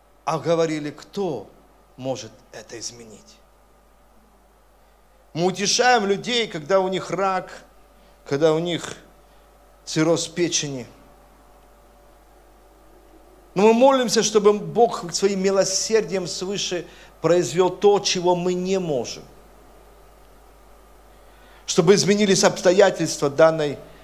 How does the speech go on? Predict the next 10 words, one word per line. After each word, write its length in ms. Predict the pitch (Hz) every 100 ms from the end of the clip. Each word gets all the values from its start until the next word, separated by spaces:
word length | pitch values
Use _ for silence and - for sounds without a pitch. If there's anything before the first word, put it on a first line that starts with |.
| -
темноты, 640 | - 151 143 143 139 143
в 40 | 127
которой 320 | 123 123 120
они 120 | 117
впали. 520 | 110 107 123 104 - - - - - - - - -
Потому 320 | - - 180 175
что 180 | -
в 80 | 151
этих 340 | 175 175 - 170
обстоятельствах 760 | - - 165 175 147 - 139